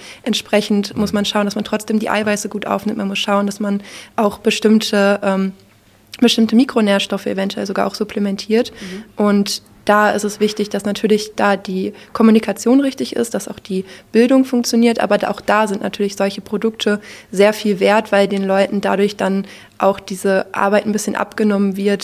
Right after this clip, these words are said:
Speaker 1: sich Gedanken darüber zu machen, okay, was muss ich jetzt denn stattdessen essen und wie muss ich das Ganze kombinieren, damit ich den, das Eiweiß gut verdauen kann. Wenn's
Speaker 2: Mhm.
Speaker 1: da Produkte gibt, die schon fertig sind, die auch schnell zuzubereiten sind, weil auch da haben die Leute in der Regel nicht so viel Zeit für,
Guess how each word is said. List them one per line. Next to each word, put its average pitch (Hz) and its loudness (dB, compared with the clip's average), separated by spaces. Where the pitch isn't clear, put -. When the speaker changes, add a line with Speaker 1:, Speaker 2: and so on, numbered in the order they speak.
Speaker 1:
sich 202 -8
Gedanken 202 -2
darüber 196 -4
zu - -8
machen, 196 -4
okay, 208 -2
was 196 -2
muss 214 4
ich - -8
jetzt - -4
denn 196 0
stattdessen 202 0
essen 196 -6
und 196 -6
wie 202 0
muss 208 2
ich 202 -4
das 202 -6
Ganze 202 -2
kombinieren, 202 2
damit 190 -6
ich - -14
den, 185 -4
das - -8
Eiweiß 190 -2
gut 196 -6
verdauen 196 -4
kann. 214 -4
Wenn's 190 -6
Speaker 2:
Mhm. 196 -10
Speaker 1:
da 190 2
Produkte 247 0
gibt, 220 0
die 202 -8
schon 196 -6
fertig 208 0
sind, 202 -4
die - -4
auch 196 -4
schnell 190 -2
zuzubereiten 202 -4
sind, 202 -4
weil 190 -4
auch - -8
da 196 0
haben 196 0
die 202 4
Leute 190 4
in 196 -2
der 190 -2
Regel 196 0
nicht 214 0
so 214 2
viel 196 -4
Zeit 208 -2
für, 202 -2